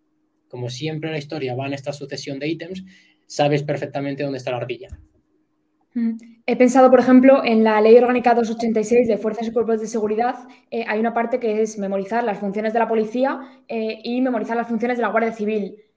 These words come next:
Speaker 2: ¿Crees que también es útil para, eh, no liar en una, en una situación así, para no mezclar las funciones de un organismo con las funciones del otro?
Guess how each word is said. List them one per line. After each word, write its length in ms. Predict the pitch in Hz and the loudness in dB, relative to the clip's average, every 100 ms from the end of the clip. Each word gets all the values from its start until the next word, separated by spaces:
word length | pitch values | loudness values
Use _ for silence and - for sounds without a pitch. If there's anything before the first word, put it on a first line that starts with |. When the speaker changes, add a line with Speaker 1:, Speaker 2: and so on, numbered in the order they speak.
| _ _ _ _ - | _ _ _ _ -2
Speaker 2:
¿Crees 180 | 254 247 | 0 0
que 100 | 285 | 0
también 220 | 277 277 | 2 0
es 100 | 254 | -2
útil 240 | 262 262 | -2 0
para, 360 | 254 247 247 247 | 2 2 2 -2
eh, 100 | 240 | -4
no 240 | 240 247 | -2 0
liar 420 | 254 240 247 240 - | 2 4 4 2 -4
en 160 | 220 | -6
una, 580 | 226 240 240 240 240 240 | -4 -4 -6 -6 -8 -10
en 160 | - 226 | -10 -10
una 220 | 220 233 | -8 -8
situación 340 | 226 247 247 240 | -8 -6 -4 -4
así, 400 | 233 285 - - | -6 -8 -8 -8
para 160 | 240 226 | -2 -2
no 80 | 226 | -2
mezclar 340 | 233 269 247 | -2 0 0
las 140 | 214 | -2
funciones 340 | 208 208 233 240 | -4 -4 -4 0
de 100 | 254 | 2
un 300 | 247 247 247 | 2 0 -4
organismo 440 | 247 247 254 277 | -4 -2 -2 -4
con 100 | 277 | -4
las 160 | 233 226 | -4 -4
funciones 300 | 214 226 220 | -6 -6 -4
del 80 | 220 | -2
otro? 300 | 226 185 | -4 -6